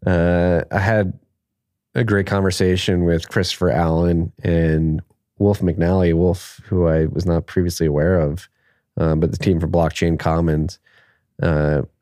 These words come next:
Speaker 2: and I highly recommend you freaks go check that out, if anything, just to get back to basics on just, like, low-level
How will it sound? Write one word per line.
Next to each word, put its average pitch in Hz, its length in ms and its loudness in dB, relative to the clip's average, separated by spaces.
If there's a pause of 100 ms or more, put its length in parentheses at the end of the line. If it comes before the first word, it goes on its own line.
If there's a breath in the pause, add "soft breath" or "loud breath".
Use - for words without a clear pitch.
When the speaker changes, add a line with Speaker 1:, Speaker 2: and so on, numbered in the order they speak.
(480)
Speaker 2:
and - 180 -8
I 92 100 -2
highly 87 280 2
recommend 85 360 0
you 78 60 -2
freaks - 380 -4 (320)
go 104 140 2
check 85 260 -2
that 85 180 2
out, 82 240 2
if 80 160 -2
anything, 82 360 0
just 82 160 -4
to 90 40 -8
get 87 140 0
back 80 180 0
to 80 80 -8
basics 78 560 -2
on 76 460 -2 (500 soft breath)
just, 87 140 -6
like, 80 100 -2
low-level 78 760 0